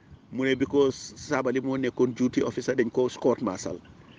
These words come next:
You know, and we stand, ñu ne leen, "No, it's just like ne, you know, moom mënu ci woon dara.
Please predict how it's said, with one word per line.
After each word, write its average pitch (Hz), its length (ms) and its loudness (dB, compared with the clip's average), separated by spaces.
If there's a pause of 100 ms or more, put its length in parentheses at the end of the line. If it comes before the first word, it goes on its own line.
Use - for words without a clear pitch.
(480)
You 151 140 6
know, 131 160 6
and 175 200 2
we 170 100 6
stand, 175 300 4
ñu 165 120 0
ne 165 100 2
leen, 170 180 -2
"No, 123 280 0 (160)
it's - 300 -8
just 135 200 -2
like 123 240 0
ne, 123 220 -4 (960)
you 139 120 0
know, 135 140 0
moom 139 240 -2
mënu 160 240 10
ci - 80 10
woon 151 200 12
dara. 185 260 0